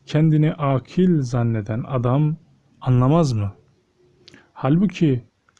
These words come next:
namazda Ruhun, kalbin, aklın büyük bir rahatı vardır. Hem cisme de o kadar ağır bir iş değildir. Hem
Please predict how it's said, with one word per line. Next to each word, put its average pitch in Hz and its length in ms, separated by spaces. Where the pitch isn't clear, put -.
namazda 127 840
Ruhun, 143 640
kalbin, 131 800
aklın 143 640
büyük 175 360
bir 165 180
rahatı 143 360
vardır. 117 540
Hem 139 320
cisme 147 480
de 151 80
o 165 200
kadar 127 420
ağır 131 420
bir 117 240
iş - 280
değildir. 123 680
Hem 165 440